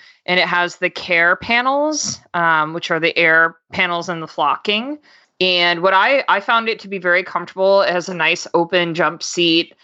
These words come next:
It has movable knee blocks with Velcro underneath the flap. I thought the leather really held up pretty nicely over the last year. And so when I first got the saddle, you know, everyone at the barn was very curious. It was a new brand that no one had heard of.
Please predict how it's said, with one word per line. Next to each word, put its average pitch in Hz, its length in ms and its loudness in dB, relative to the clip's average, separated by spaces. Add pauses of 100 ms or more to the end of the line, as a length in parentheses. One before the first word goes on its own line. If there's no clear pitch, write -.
(160)
It 180 100 0
has 185 220 -2
movable 185 420 2
knee 160 200 -2
blocks 165 500 2
with 160 180 -6
Velcro 156 640 2
underneath 156 440 -4
the 160 60 -6
flap. 139 540 0 (100)
I - 120 -2
thought 180 280 -2
the 170 180 4
leather 185 380 0
really 190 280 0
held 175 280 -2
up 175 280 0 (120)
pretty 208 220 -6
nicely 190 460 -2
over 190 120 -2
the 175 120 -2
last 165 400 0
year. 185 420 2 (480)
And 196 260 0
so 220 160 2
when 214 100 2
I 202 60 0
first 277 360 -2
got 247 180 0
the 220 80 -8
saddle, 175 520 2
you 180 60 -8
know, 180 160 0
everyone 196 300 4
at 190 100 -2
the 190 80 -4
barn 170 220 2
was 165 160 -6
very 160 200 0
curious. 131 540 -2
It 139 40 -4
was 151 120 -4
a 175 60 -2
new 165 160 0
brand 160 340 0
that 151 100 -4
no 156 120 -4
one 160 120 0
had 160 140 -8
heard 156 240 2
of. 156 320 2